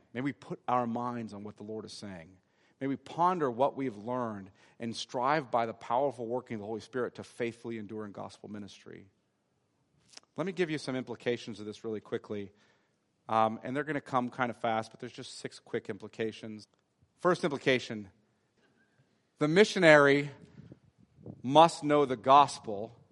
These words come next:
and not his effort is God's power for salvation.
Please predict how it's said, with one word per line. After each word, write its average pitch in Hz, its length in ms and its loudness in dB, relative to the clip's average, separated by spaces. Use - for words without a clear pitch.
and 123 220 2
not 139 240 6
his 120 320 -2
effort 113 480 -2
is 110 140 -6
God's 104 260 -8
power 101 260 -2
for 95 140 -16
salvation. 92 560 -14